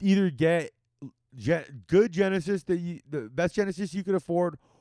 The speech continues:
or if you can get legendaries or even an exclusive with that elite bloodline, you know, you know, like, that, that's a great thing to, like, build a stable around. I wouldn't start there for my first horse. I would start with getting a couple ones to fuck around with and have fun.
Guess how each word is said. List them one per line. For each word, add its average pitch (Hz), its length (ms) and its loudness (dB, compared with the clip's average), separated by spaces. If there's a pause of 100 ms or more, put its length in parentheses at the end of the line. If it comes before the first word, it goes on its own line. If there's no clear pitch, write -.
(420)
or 214 400 10
if 143 180 -2
you 202 140 0
can 233 260 -8
get 190 220 0
legendaries 202 1000 -4
or 160 120 -4
even 233 220 -8
an 220 120 -14
exclusive 139 680 -6
with 131 160 -4
that 160 200 -2 (100)
elite 135 720 -8
bloodline, 120 760 -4 (800)
you 190 140 -4
know, 180 140 -2
you 170 180 -4
know, 165 220 4
like, 151 280 0
that, 180 200 0
that's 185 180 -2
a 202 60 2
great 156 340 -4
thing 170 140 -8
to, 165 80 -4
like, 120 200 -8
build 143 260 2
a 135 60 0
stable 127 360 -2
around. 107 300 -2
I 151 80 4
wouldn't 220 280 4
start - 480 0
there 90 300 -12 (260)
for 156 140 -4
my 131 140 -2
first 120 320 -6
horse. 87 300 -6
I 117 80 -2
would 131 120 0
start 170 260 0
with 156 160 -8
getting 151 220 -6
a 135 60 -8
couple 139 300 -6
ones 135 240 -4
to 120 60 -12
fuck 131 220 -6
around 117 200 -8
with 113 100 -8
and 110 80 -6
have 104 120 -8
fun. 101 300 -10